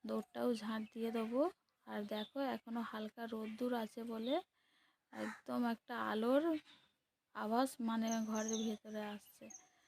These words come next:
তো দেখো, আমি ভালো করে ঝাঁট দিয়ে দিচ্ছি। আর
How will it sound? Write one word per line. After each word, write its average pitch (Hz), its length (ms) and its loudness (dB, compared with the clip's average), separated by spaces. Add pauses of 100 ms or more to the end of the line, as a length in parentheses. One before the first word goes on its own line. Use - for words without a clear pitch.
(300)
তো - 80 -8
দেখো, 220 360 -2
আমি 262 240 4
ভালো 226 320 2
করে 240 320 -2
ঝাঁট 226 340 -4
দিয়ে 226 300 -2
দিচ্ছি। 233 480 -2 (840)
আর 208 460 -2